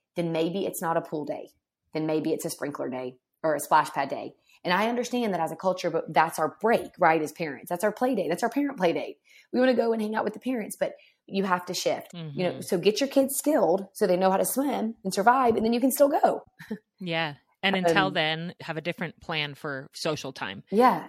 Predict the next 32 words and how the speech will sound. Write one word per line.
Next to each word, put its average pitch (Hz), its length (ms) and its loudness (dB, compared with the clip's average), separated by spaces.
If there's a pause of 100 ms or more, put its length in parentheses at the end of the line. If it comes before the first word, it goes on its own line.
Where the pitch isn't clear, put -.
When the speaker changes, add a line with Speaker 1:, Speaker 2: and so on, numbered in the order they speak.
Speaker 2:
Or 180 460 2 (120)
bring 160 460 -6 (100)
a 151 340 -6 (120)
babysitter 165 560 -4
Speaker 1:
Y-, 175 120 -4
yes. 165 420 0 (120)
Speaker 2:
along 175 380 0
with 185 220 -4
you 147 320 -8
to 175 140 -6 (120)
be 170 340 -6 (220)
dedicated. 156 720 -2
They 156 120 -4
know 165 240 0
that 151 200 -2
is 151 120 -6
their 151 120 -6
responsibility 160 680 -2
to 156 140 -6
Speaker 1:
Yes. - 20 -8
Speaker 2:
those 147 220 -6
children 165 460 -4 (420)
who 180 80 -2
don't 160 220 -2
have 175 120 -6
puddle 202 220 -2
jumpers 139 340 -8
on, 127 180 -6
<laughs> - 360 -8
you 185 60 0
Speaker 1:
Exactly. 170 420 2
Speaker 2:
know? 170 80 -4